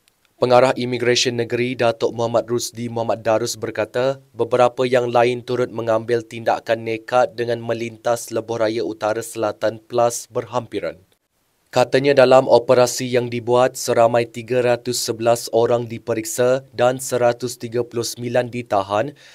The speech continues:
termasuk lapan belas wanita serta dua puluh enam lelaki warga Indonesia, Pakistan, Myanmar dan Bangladesh atas pelbagai kesalahan imigresen. Menurut Datuk Muhammad Rusdi, kesalahan yang dilakukan termasuk tidak memiliki pas sah,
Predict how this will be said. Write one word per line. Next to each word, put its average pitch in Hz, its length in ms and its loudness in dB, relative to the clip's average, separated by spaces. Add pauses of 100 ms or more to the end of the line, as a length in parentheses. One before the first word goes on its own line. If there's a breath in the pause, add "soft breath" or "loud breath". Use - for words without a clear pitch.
(180 soft breath)
termasuk 139 480 2
lapan 135 240 6
belas 131 240 2
wanita 131 480 0
serta 127 480 -4
dua 123 240 0
puluh 123 160 -4
enam 123 240 -2
lelaki 117 480 -2
warga 117 320 2
Indonesia, 117 880 -2 (240 soft breath)
Pakistan, 120 880 0
Myanmar 120 560 0
dan 131 240 0
Bangladesh 110 720 0
atas 139 400 0
pelbagai 127 560 0
kesalahan 110 480 -2
imigresen. 101 720 -6 (880)
Menurut 135 320 6
Datuk 127 320 6
Muhammad 127 320 4
Rusdi, 127 400 -4
kesalahan 123 560 2
yang 120 160 -2
dilakukan 120 720 -2
termasuk 117 560 0
tidak 120 400 0
memiliki 117 640 -6
pas 113 240 4
sah, - 480 2